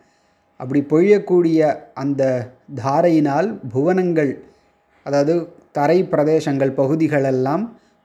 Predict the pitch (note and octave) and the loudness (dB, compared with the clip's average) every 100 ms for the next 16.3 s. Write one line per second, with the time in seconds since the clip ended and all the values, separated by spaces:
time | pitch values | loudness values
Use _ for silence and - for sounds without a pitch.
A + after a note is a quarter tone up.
0 | B2+ B2+ D3 E3 E3 D3 D3 C#3+ C3+ C3+ | -6 -2 0 0 2 0 0 0 0 0
1 | C3+ - C3 C#3+ C3+ C3+ C#3+ D3 C3 A#2+ | -2 -6 -8 -2 2 2 2 2 0 -2
2 | A#2+ D#3 A3+ - _ _ _ - C#3 E3 | -6 -8 -10 -12 _ _ _ -8 0 2
3 | A#3 B3+ - _ _ - - C#3+ E3 F#3+ | 2 -2 -18 _ _ -20 -8 -2 0 0
4 | F#3+ D3+ D3+ C#3+ C3+ B2+ B2 B2+ B2 A#2+ | 2 2 4 2 0 -2 -2 -2 -4 0
5 | C#3+ D#3+ E3 D3+ C#3 C3+ C#3+ D3+ D3+ D3 | 2 2 0 0 0 0 0 0 0 0
6 | C#3 C3 C3 C3 C#3 D3 B2+ C3 E3 G#3+ | 0 -2 -2 -2 0 -2 -4 -6 -4 -6
7 | A3+ - - C3+ D#3+ D#3 C#3+ B2+ A#2+ A#2 | -6 -12 -4 0 0 0 -2 -2 -4 -6
8 | G#2+ A2 A2 - _ _ _ _ _ _ | -8 -8 -10 -14 _ _ _ _ _ _
9 | _ _ - C#3 E3 D#3 D3 C#3 G3+ - | _ _ -6 0 2 4 2 2 -2 -2
10 | C#3 - G3+ G3 G3 F#3+ F#3 F#3 F#3 G3 | -4 -2 2 4 2 2 4 4 2 -2
11 | - D3 D3 E3+ F3 C3 C#3 C#3+ C#3+ C3 | -6 -6 -4 -2 -2 0 0 0 0 -2
12 | A#2+ B2+ D#3+ A3+ - _ _ _ _ - | -2 -4 -4 -6 -10 _ _ _ _ -6
13 | D#3+ D3+ E3+ D#3+ D#3+ C#3+ B2+ C#3+ C3 B2+ | -4 2 4 4 4 2 -2 -4 -4 -4
14 | B2 A#2 B2 C3 C3 F#3 F#3 F3+ D3 G#3 | -4 -6 -6 -8 -4 0 2 0 0 -2
15 | G#3+ D#3 - D#3+ E3 E3+ C3+ C#3 C#3+ - | -2 -4 -2 0 0 0 0 0 0 -2
16 | D3 C#3 | -4 -4